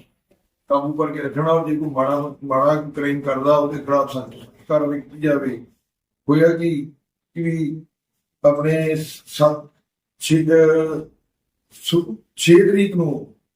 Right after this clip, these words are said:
ਕਿਸ਼ਨ ਥਾਪਾ ਨਾਂ ਦਾ ਇੱਕ ਲੜਕਾ ਹੈਗਾ, ਵੀਹ ਸਾਲ ਦਾ, ਉਹ ਆਪਣੇ, ਆਪਣੇ ਦੋਸਤਾਂ ਦੇ ਨਾਲ,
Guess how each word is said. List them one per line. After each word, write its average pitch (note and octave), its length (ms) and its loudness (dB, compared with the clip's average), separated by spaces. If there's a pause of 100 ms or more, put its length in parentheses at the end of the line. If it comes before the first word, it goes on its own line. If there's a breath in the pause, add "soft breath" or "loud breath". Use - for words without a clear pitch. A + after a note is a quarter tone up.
(160)
ਕਿਸ਼ਨ A3 320 -2
ਥਾਪਾ E3+ 380 0
ਨਾਂ D#3 280 0
ਦਾ D#3+ 160 2
ਇੱਕ D#3 200 -10
ਲੜਕਾ D3 540 0
ਹੈਗਾ, D3 240 0
ਵੀਹ C#3+ 180 -6
ਸਾਲ D3+ 300 2
ਦਾ, D3 180 4
ਉਹ E3+ 380 2
ਆਪਣੇ, D#3+ 460 -4
ਆਪਣੇ F#3 340 -2
ਦੋਸਤਾਂ D3+ 400 -2
ਦੇ D#3 120 -2
ਨਾਲ, C#3+ 600 2